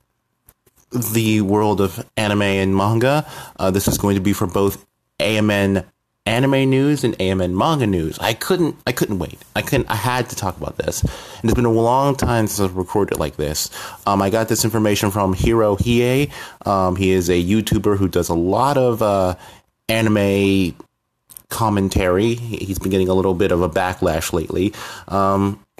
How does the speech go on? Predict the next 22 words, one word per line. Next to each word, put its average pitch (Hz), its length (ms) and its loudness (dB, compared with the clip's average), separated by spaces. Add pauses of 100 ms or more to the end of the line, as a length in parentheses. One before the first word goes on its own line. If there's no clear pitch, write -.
(380)
but 117 420 -2 (1000)
today 160 720 2 (120)
has - 380 0
finally 98 340 2
come - 460 -4 (400)
where 92 640 2 (240)
Kiss - 320 0
Anime 82 680 0 (380)
and 107 180 0
Kiss - 260 -2
Manga 104 640 2
have 92 320 -2
been, 76 460 -2 (1160)
uh, 69 280 -4
taken 127 320 0
down. 82 300 -2 (540)
There 226 140 2
is 117 200 0
no 113 100 4
more 95 200 2
Kiss 90 200 -2
Anime. 73 340 -6